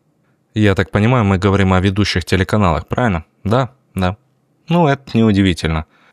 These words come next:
Вы же понимаете, что это еще один пример, как они пытаются извратить самые базовые человеческие понятия и лишить людей привычных моральных и этических ориентиров. Они хотят смешать все в кучу, чтобы человек потерялся в этом искусственном хаосе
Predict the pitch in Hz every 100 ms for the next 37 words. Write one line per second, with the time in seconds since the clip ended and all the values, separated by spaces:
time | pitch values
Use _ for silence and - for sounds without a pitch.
0 | _ 101 98 95 104 117 139 - 87 -
1 | 104 - 98 104 - 101 87 87 95 101
2 | 120 123 - - - - - 95 101 98
3 | 98 110 101 - - 107 95 98 - 117
4 | - 104 98 90 87 104 101 90 - 90
5 | - - 95 - 101 98 85 85 82 -
6 | _ - 98 104 101 - 104 123 127 107
7 | 104 113 - 92 101 98 110 117 107 _
8 | _ _ 107 101 107 - 95 - 90 95
9 | 98 101 - 90 80 - _ _ _ _
10 | _ 104 110 120 117 104 - 104 - 95
11 | - 92 - - - 87 - - - -
12 | 107 101 - 131 131 117 113 117 123 127
13 | 104 107 104 101 - 101 - 92 85 -
14 | 107 107 - 101